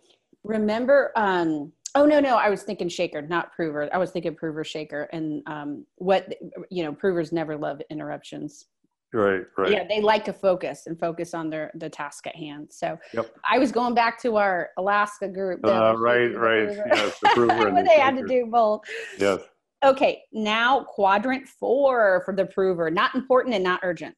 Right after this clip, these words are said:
Speaker 1: so our time wasters.
Speaker 2: Yeah, and ag-, and again, that's probably, uh,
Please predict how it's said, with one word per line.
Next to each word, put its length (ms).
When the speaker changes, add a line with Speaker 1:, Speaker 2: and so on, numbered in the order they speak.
Speaker 1:
so 140
our 100
time 260
wasters. 500
Speaker 2:
Yeah, 400
and 180
ag-, 180
and 160
again, 400
that's 280
probably, 920
uh, 180